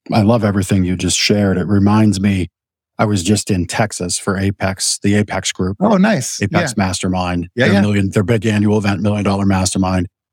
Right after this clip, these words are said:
Speaker 1: And Mike Rowe was the, the big celebrity, you know, although there's, there were so many fantastic people there, and, and
Speaker 2: Yeah,
Speaker 1: it was such
Speaker 2: so
Speaker 1: a great time
Speaker 2: Pat
Speaker 1: to
Speaker 2: Joe was
Speaker 1: network
Speaker 2: there,
Speaker 1: with
Speaker 2: right? <laughs>
Speaker 1: Yeah.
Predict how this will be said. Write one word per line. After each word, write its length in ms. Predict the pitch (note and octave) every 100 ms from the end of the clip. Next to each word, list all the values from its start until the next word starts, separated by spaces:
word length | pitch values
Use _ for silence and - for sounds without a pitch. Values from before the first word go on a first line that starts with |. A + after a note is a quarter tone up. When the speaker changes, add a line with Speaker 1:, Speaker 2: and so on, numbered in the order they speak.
| _ _ _ _ -
Speaker 1:
And 120 | G2
Mike 220 | G#2+ G2
Rowe 280 | G#2 G#2+ G#2
was 440 | G2+ A#2 G2+ F2+ -
the, 380 | F#2+ F#2+ E2 - _ _ _ _
the 200 | G#2+ F2+ G2+
big 280 | A2+ F#2+ E2
celebrity, 800 | - F#2+ F#2 F#2+ F#2 F2+ F2 _ -
you 120 | G2+
know, 160 | D#2+ - _ _ _ _
although 260 | D3 C#3 C#3
there's, 280 | B2 A2+ - _ _ _ _ _ _ _ _ _ _ _
there 140 | C#3 C3+
were 100 | A#2+
so 160 | -
many 160 | C3+ A#2
fantastic 600 | G#2 G#2+ F#2+ G2 G2 F#2
people 280 | - G2 F#2
there, 320 | F#2 F#2 F#2
and, 160 | F#2+ G2
and 100 | G2+
Speaker 2:
Yeah, 80 | C#3+
Speaker 1:
it 40 |
was 80 | -
such 180 | C3 B2+
Speaker 2:
so 40 |
Speaker 1:
a 40 | A2+
great 200 | G2 G2
time 140 | G#2+
Speaker 2:
Pat 80 | E3
Speaker 1:
to 60 |
Speaker 2:
Joe 180 | E3+ E3+
was 100 | D#3+
Speaker 1:
network 100 | G#2
Speaker 2:
there, 120 | G#2 G#2
Speaker 1:
with 80 | D3 - _ _ _ _ C3+
Speaker 2:
right? 100 | -
<laughs> 60 | -
Speaker 1:
Yeah. 380 | C#3+ F3 D#3